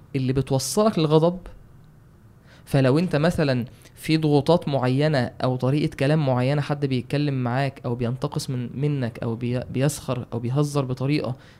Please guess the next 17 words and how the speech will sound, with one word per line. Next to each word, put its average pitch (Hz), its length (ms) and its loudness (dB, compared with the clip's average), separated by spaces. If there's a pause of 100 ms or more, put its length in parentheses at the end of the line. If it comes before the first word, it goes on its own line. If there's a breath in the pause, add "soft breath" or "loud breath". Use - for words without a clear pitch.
(160 loud breath)
أو 113 100 -2
حاجة 151 280 2
بتضايقك 131 500 2
اللي 135 120 2
هي 147 80 8
العصبية 131 640 2
النوعية 139 340 4
اللي 151 80 4
إحنا 156 180 0
قلناها، 160 440 2 (680 soft breath)
فلا 139 220 4
تغضب 208 400 4
معناها 180 560 4 (100)
إن 147 180 2
أنا 208 100 4
أشوف 220 280 0
الأسباب 151 640 0